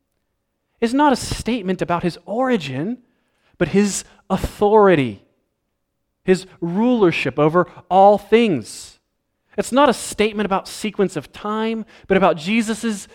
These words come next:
supremacy. Jesus is God.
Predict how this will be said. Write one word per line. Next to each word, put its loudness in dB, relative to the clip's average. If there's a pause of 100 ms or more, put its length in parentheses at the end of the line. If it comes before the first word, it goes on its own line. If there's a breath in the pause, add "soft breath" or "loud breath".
supremacy. 0 (1400)
Jesus -4 (180 soft breath)
is -2
God. -6